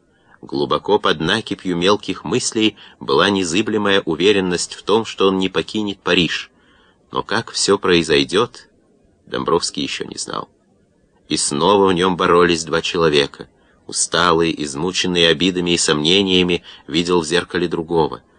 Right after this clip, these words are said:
такого же, как на портретах, расклеенных по Парижу, того, кто воевал в Польше, бежал с каторги, того, кто шел впереди батальонов по мосту на ИИ,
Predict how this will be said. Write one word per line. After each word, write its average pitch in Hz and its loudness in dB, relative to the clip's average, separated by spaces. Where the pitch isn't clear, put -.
такого 98 2
же, 92 -2
как - -6
на 101 -4
портретах, 92 -2
расклеенных 73 0
по 71 -4
Парижу, 67 -2
того, 73 0
кто 85 -4
воевал 82 2
в - -14
Польше, 87 0
бежал 69 -2
с - -6
каторги, 85 -4
того, 101 0
кто - -2
шел 117 2
впереди 107 0
батальонов 110 0
по 101 -2
мосту 104 -2
на 95 -2
ИИ, 87 0